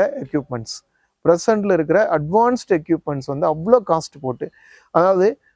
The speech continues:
சில லேபோட ஒர்த்தே வந்து ஃபிஃப்டி க்ரோர்ஸ், சிக்ஸ்டி க்ரோர்ஸ் அங்க இருக்கிற எக்யூப்மெண்ட் ஒர்த் மட்டுமே வரும். அந்த மொத்த இன்ஃப்ராஸ்ட்ரக்சர், ஒரு காலேஜ் வந்து அவுட் சைடுல இருக்கிற இன்ஃப்ராஸ்ட்ரக்சர் ஒரு லேப்ல மட்டுமே இருக்கும்.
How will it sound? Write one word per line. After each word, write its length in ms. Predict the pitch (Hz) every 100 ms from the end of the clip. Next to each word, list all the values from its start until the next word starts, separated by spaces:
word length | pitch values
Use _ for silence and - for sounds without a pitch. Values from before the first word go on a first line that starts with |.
| _
சில 260 | - 196 185
லேபோட 560 | 160 175 262 247 247 214
ஒர்த்தே 420 | 180 180 - 226
வந்து 180 | 202 196
ஃபிஃப்டி 300 | 175 156 202
க்ரோர்ஸ், 280 | 165 165 170
சிக்ஸ்டி 260 | 147 - 156
க்ரோர்ஸ் 320 | 147 147 143
அங்க 140 | 131
இருக்கிற 240 | 143 147 143
எக்யூப்மெண்ட் 440 | 127 - 208 180 160
ஒர்த் 240 | 147 -
மட்டுமே 340 | 143 127 156 143
வரும். 220 | 113 - - - - - -
அந்த 400 | 147 170 165 147
மொத்த 280 | 139 151 - _ - 240
இன்ஃப்ராஸ்ட்ரக்சர், 720 | 214 190 226 214 208 - 226 220
ஒரு 180 | 180 156
காலேஜ் 420 | 160 180 208 208 175
வந்து 300 | 165 165 220 220 - _
அவுட் 220 | 151 170 -
சைடுல 160 | 190
இருக்கிற 280 | 170 156 147
இன்ஃப்ராஸ்ட்ரக்சர் 560 | 151 - 180 160 - 233
ஒரு 260 | 160 170
லேப்ல 320 | 160 175 196 180
மட்டுமே 320 | 151 165 156
இருக்கும். 260 | 139 -